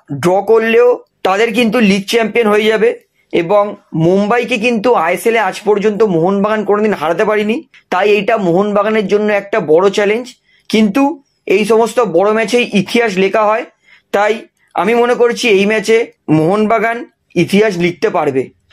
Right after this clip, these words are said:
অর্থাৎ পল মিশফিল্ড তিনি মনে করছেন মোহনবাগান দল কিন্তু লিগ শিল্ড জিততে পারে, এর সম্ভাবনা কিন্তু মুম্বাইয়ের থেকে বেশি। তো পল মিশফিল্ড তিনি কিন্তু যা প্রেডিক্ট করেন সেটা কিন্তু অনেকটাই মিলে যায়। আশা করব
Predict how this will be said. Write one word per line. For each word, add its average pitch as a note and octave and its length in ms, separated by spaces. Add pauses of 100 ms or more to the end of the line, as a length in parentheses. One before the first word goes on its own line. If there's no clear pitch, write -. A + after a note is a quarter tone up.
(160)
অর্থাৎ F#3 460
পল G#3 220
মিশফিল্ড A3+ 480
তিনি G#3 160
মনে G#3+ 220
করছেন A3 460
মোহনবাগান G3+ 680
দল G3 180
কিন্তু G3+ 300
লিগ E3+ 260
শিল্ড G#3 280
জিততে E3+ 280
পারে, F#3+ 280 (380)
এর F#3+ 200
সম্ভাবনা F#3+ 520
কিন্তু G3+ 320
মুম্বাইয়ের F3+ 500
থেকে G3 200
বেশি। D#3 460 (500)
তো F#3+ 100
পল F#3+ 280
মিশফিল্ড A3 420
তিনি G3+ 180
কিন্তু G3+ 280
যা F#3+ 200
প্রেডিক্ট F#3 420
করেন G#3+ 260
সেটা F3+ 260
কিন্তু G3 460
অনেকটাই E3 400
মিলে F#3 240
যায়। F#3 220 (440)
আশা E3+ 280
করব A3 280